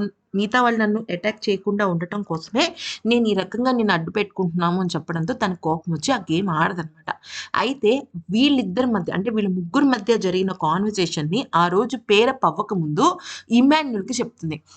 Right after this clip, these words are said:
ఇమాన్యుయల్‌కి ఏం చెప్తుందంటే, "వాళ్ళు నన్ను సెల్ఫిష్‌గా ఆలోచించి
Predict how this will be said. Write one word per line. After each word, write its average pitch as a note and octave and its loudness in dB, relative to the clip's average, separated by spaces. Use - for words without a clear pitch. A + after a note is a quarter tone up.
ఇమాన్యుయల్‌కి B3 0
ఏం F#3 -2
చెప్తుందంటే, E3+ -2
"వాళ్ళు F#3+ 2
నన్ను F#3 -4
సెల్ఫిష్‌గా A3+ -2
ఆలోచించి G3+ -6